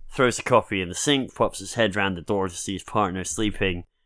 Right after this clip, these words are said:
and he's off out the door with his bags into a waiting minivan, which turns out to be full of friendly colleagues.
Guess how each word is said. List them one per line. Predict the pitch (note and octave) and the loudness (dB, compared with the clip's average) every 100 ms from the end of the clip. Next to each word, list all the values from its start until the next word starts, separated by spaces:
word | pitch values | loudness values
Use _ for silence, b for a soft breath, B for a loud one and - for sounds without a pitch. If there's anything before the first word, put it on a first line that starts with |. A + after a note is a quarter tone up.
| _ _ | _ _
and | F2+ | -8
he's | F2 A#2+ | -2 0
off | B2+ C3 | 4 4
out | G2 | 4
the | F#2 | 2
door | A2+ G#2 | 4 4
with | F2+ | 4
his | E2 - | -4 2
bags | B2 G#2 F#2+ - | 6 8 6 0
into | G#2 G2+ G#2+ | -4 0 0
a | |
waiting | F#2+ D3+ D3 G2 | 6 6 4 0
minivan, | F#2+ F#2+ F2+ F2+ E2+ E2 - _ _ - - | 0 -2 -2 -4 -4 -8 -12 _ _ -16 -12
which | - - | -10 -4
turns | - G#2+ F#2+ | 0 2 2
out | F#2 | 0
to | - | -2
be | F2 | -6
full | - G2 | -2 -2
of | F2 | -2
friendly | - G#2+ F#2 F2 | 0 0 0 -4
colleagues. | - C3+ C3+ C#3 A2+ - - | 2 4 6 4 0 -4 -6